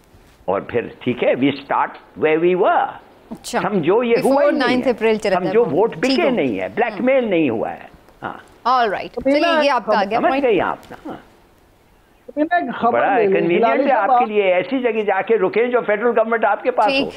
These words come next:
Speaker 1: क्या बात
Speaker 2: अच्छा,
Speaker 1: कर रही हैं
Speaker 2: चलिए।
Speaker 1: आप?
Speaker 2: Let Imran साहब talk।
Speaker 3: खबर
Speaker 2: जी
Speaker 3: ले
Speaker 2: सर।
Speaker 3: लें।
Speaker 2: हम्म।
Speaker 3: लाली साहब, आप बता दूं, आप जो उसके बारे में कह रहे
Speaker 1: जी।
Speaker 3: हैं ना कि इस, अ, गवर्नमेंट का जो मेंबर हैं कराची से, अब्दुल शकूर साहब, वो पता नहीं कौन है, उन्होंने क्या किया।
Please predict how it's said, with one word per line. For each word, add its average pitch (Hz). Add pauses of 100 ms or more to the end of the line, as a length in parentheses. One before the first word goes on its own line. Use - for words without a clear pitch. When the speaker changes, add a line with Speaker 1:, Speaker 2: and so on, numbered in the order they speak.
Speaker 1:
क्या 302
बात 302
Speaker 2:
अच्छा, 233
Speaker 1:
कर 160
रही 247
हैं 247
Speaker 2:
चलिए। 214
Speaker 1:
आप? - (1200)
Speaker 2:
Let 233
Imran 247
साहब 240
talk। 220
Speaker 3:
खबर 277
Speaker 2:
जी 285
Speaker 3:
ले 269
Speaker 2:
सर। 240
Speaker 3:
लें। 254
Speaker 2:
हम्म। 226 (580)
Speaker 3:
लाली 254
साहब, 285
आप 254 (340)
बता 226
दूं, 269
आप 240
जो 233
उसके 262
बारे 247
में 254
कह 233
रहे 233
Speaker 1:
जी। -
Speaker 3:
हैं 277
ना 320
कि 302
इस, 254
अ, -
गवर्नमेंट 233 (460)
का 247
जो 240
मेंबर 220
हैं 208
कराची 214
से, 185
अब्दुल 208
शकूर 208
साहब, 226
वो 220
पता 233
नहीं 233
कौन 226
है, 233
उन्होंने 233
क्या 196
किया। 175